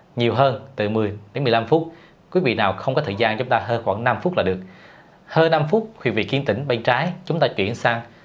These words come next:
hơ năm phút, huyệt vị kiên tĩnh, kiên tĩnh bên phải. Và đối với cái cách là dùng ngải cứu thì quý vị cần phải để ý, để ý như thế nào? Tại vì khi mà cái điếu ngải cứu này nó cháy á, thì trong khoảng hai đến ba phút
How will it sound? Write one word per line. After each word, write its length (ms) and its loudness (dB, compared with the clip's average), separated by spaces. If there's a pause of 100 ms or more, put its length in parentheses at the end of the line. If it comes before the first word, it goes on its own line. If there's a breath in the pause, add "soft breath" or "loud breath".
(180 loud breath)
hơ 200 2
năm 200 0
phút, 240 0
huyệt 120 -2
vị 160 0
kiên 180 -4
tĩnh, 200 -2 (220)
kiên 100 -6
tĩnh 220 -4 (540)
bên 180 -2
phải. 280 2 (1000 loud breath)
Và 180 4
đối 200 6
với 140 6
cái 100 2
cách 240 0
là 80 6
dùng 180 0
ngải 140 -2
cứu 260 4
thì 100 0
quý 160 0
vị 80 2
cần 240 -2
phải 300 2
để 140 0
ý, 320 2 (520)
để 100 2
ý 60 2
như 80 0
thế 80 0
nào? 260 2 (1200 loud breath)
Tại 100 2
vì 180 0
khi 220 4
mà 240 2
cái 160 2
điếu 100 4
ngải 140 2
cứu 100 4
này 100 4
nó 80 2 (100)
cháy 260 2
á, 80 2 (240)
thì 140 -4
trong 160 2
khoảng 220 0
hai 200 0
đến 100 -2
ba 100 4
phút 280 -2